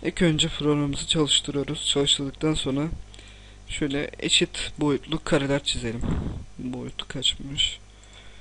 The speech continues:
Seksen, doksan beşe doksan beş olsun. Bunu oluşturduktan sonra F sekiz kısa yol tuşuyla bunu Movie Club'e çeviriyorum. Çevirdikten sonra tekrar yine aynı boyutlarda kare oluşturuyorum.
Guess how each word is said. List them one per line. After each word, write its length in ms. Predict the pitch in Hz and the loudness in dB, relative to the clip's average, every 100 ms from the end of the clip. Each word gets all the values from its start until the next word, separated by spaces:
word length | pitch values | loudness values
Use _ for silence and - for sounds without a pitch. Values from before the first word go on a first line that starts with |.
| - - - | -20 -20 -14
Seksen, 1160 | - - - - - - - - - 147 139 143 | -8 -6 -4 -6 -6 -8 -8 -10 -8 -8 -6 -4
doksan 420 | 160 - 131 131 | -4 0 0 0
beşe 260 | - 165 | 0 0
doksan 380 | 156 139 131 135 | 0 -2 0 0
beş 200 | 143 - | -2 -4
olsun. 340 | 123 - - 110 - - - - - - - - | -6 -8 -8 -6 -8 -10 -12 -16 -18 -18 -12 -4
Bunu 100 | 143 | 2
oluşturduktan 600 | 165 160 170 160 170 180 | 2 2 0 4 6 6
sonra 340 | 165 151 170 | 6 4 4
F 120 | 135 143 | 2 -2
sekiz 420 | - 147 - - | -2 -4 -4 -6
kısa 280 | - - 160 | -4 2 4
yol 80 | |
tuşuyla 680 | 151 - - 147 135 147 160 | 4 0 -2 -2 2 2 4
bunu 280 | 143 147 175 - - - - | 2 2 2 -2 -14 -12 0
Movie 200 | 151 147 - | 2 2 2
Club'e 200 | 135 147 | 0 2
çeviriyorum. 680 | - 131 131 127 117 113 | 2 0 0 -2 -2 -4
Çevirdikten 520 | - 147 147 139 156 160 | 0 0 0 0 0 0
sonra 380 | 156 135 151 165 - - - - - - | 0 0 0 -2 -6 -10 -18 -20 -18 -4
tekrar 320 | 156 - 147 | -2 2 2
yine 160 | 139 120 | 2 0
aynı 340 | 127 135 131 | 0 0 0
boyutlarda 600 | 135 123 - 135 127 139 143 - | 0 -2 -2 -4 -2 -2 -4 -4
kare 220 | - 131 | -2 -2
oluşturuyorum. 760 | 117 120 - - 123 117 123 | -2 -2 -4 -4 -4 -4 -6